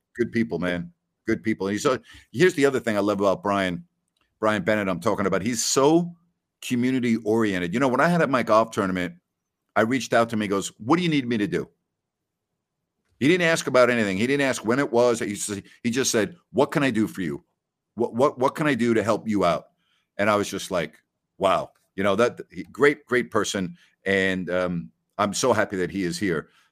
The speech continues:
uh, as a supporter on our YouTube channel. So, Rhino, road trip coming up in Minnesota, and we'll do it all over again then. Let's hope for, uh, better fortunes, you know. And Amir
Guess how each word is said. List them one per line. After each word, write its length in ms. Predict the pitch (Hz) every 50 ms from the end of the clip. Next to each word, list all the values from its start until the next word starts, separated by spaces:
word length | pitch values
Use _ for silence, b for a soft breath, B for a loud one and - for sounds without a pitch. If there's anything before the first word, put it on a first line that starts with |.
| _ -
uh, 300 | 85 85 82 80 80 78 - 92
as 200 | 92 87 - -
a 60 | 87
supporter 540 | - - 85 - 104 98 92 85 80 76 - _ _ _ _ _ _ _
on 180 | 85 90 90 87
our 180 | 85 85 85
YouTube 420 | 85 85 87 87 82 - - 87 -
channel. 260 | - 104 90 78 76
So, 120 | - -
Rhino, 540 | 135 123 151 165 180 170 156 147 - - - - _ _ _ -
road 240 | 127 147 175 170
trip 400 | 170 - 175 160 151 - - _
coming 240 | - - 151 143 151
up 160 | 151 147 -
in 100 | 135 127
Minnesota, 480 | 131 143 139 131 - - 147 147 147 139
and 140 | 131 117 113
we'll 80 | 120
do 180 | 123 113 135 131
it 80 | 127 127
all 160 | 123 123 123
over 220 | 127 120 117 117
again 240 | 117 110 117 113 113
then. 160 | 120 120 117
Let's 200 | 113 117 117 -
hope 180 | - 123 113 92 -
for, 320 | 113 113 107 104 92 b b b b b -
uh, 220 | 101 104 101 95
better 260 | 90 - 113 107 104
fortunes, 640 | 90 - 104 104 98 - - 85 67 - - - - _ _ -
you 80 | 95
know. 180 | 98 98 110 110
And 160 | - 117 117
Amir 240 | 117 139 156 151